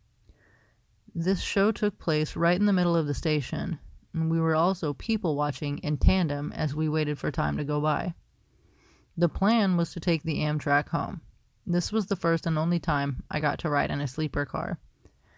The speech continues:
I rode the rails a few times, but never spent the money for anything aside from coach seating. And this was an interesting experience. They served dinner on a dining car that night after we boarded,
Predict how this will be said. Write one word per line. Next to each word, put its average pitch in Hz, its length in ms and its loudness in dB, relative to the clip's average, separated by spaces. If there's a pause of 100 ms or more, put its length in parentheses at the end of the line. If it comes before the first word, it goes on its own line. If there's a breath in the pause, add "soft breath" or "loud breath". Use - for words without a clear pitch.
(460 soft breath)
I 160 80 2
rode 185 240 4
the 208 80 4
rails 175 320 4
a 151 40 2
few 240 280 0
times, 156 520 0 (160)
but 165 200 0
never 165 240 2
spent 151 260 -4
the 156 80 -2
money 156 240 0
for 156 160 -2
anything 147 380 -2
aside 139 300 -4
from 139 140 -6
coach 139 280 -6
seating. - 420 -4 (960 soft breath)
And 180 100 4
this 185 140 0
was 233 140 2
an 220 100 2
interesting 175 580 -2
experience. - 880 -8 (300)
They 160 140 0
served 165 380 -2
dinner 165 400 0
on 151 180 -2
a 147 40 -2
dining 170 440 0
car 139 260 0
that 139 260 -2
night 156 360 -2
after 147 280 -2
we 143 120 -2
boarded, 143 480 -4